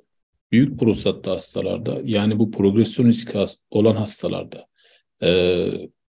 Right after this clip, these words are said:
bunu, e, M taps çalışmasında kırk cc'nin üstündeki hastalarda daha etkin olacağı söyleniyor ama kombat çalışması gösteriyor ki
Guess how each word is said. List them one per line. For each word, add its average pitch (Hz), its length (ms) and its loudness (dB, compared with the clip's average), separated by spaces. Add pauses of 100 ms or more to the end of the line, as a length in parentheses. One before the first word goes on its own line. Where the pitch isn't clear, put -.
(200)
bunu, 113 540 4
e, 104 440 2
M 107 100 2
taps 110 220 0
çalışmasında 113 560 2
kırk 120 160 -2
cc'nin 117 680 4
üstündeki 113 680 0
hastalarda 113 840 2 (100)
daha 104 220 2
etkin 113 320 4
olacağı 87 420 -2
söyleniyor 107 400 -4
ama 117 260 -2
kombat 107 400 4
çalışması 110 500 0
gösteriyor 123 500 -4
ki - 240 -4